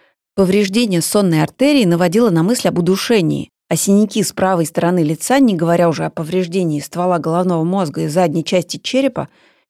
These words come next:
не могли возникнуть из-за падения на край бассейна или канат. Плюс на краю бассейна не было заметно следа от удара. Школьницей я бывала в бассейне только во время сдачи нормативов по плаванию в конце каждого лета и зимы, перед началом байдарочного сезона.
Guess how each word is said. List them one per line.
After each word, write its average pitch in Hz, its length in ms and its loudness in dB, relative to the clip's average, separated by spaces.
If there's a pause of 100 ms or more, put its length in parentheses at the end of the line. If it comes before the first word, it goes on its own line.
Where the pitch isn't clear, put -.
не 175 100 2
могли 175 380 0
возникнуть 180 720 -2
из-за 175 240 -2
падения 185 460 -2
на 165 120 0
край 202 220 -2
бассейна 170 640 -2
или 160 100 -6
канат. 185 500 -6 (1160)
Плюс 240 420 0
на 185 160 0
краю 190 400 -2
бассейна 202 580 -2
не 170 240 -2
было 208 220 -2
заметно 170 500 -2
следа 175 380 -2
от 196 140 -4
удара. 180 400 -6 (840)
Школьницей 247 680 0
я 170 140 0
бывала 185 320 0
в 156 60 -4
бассейне 180 500 0
только 220 300 -2
во 165 120 0
время 190 280 -2
сдачи 185 320 -2
нормативов 170 560 -2
по 175 160 -6
плаванию 151 500 -4
в 135 80 -12
конце 156 320 -6
каждого 160 360 -4
лета 185 280 -2
и 165 60 -4
зимы, 160 360 -2
перед 143 240 -10
началом 175 380 -2
байдарочного 160 600 -4
сезона. 156 500 -6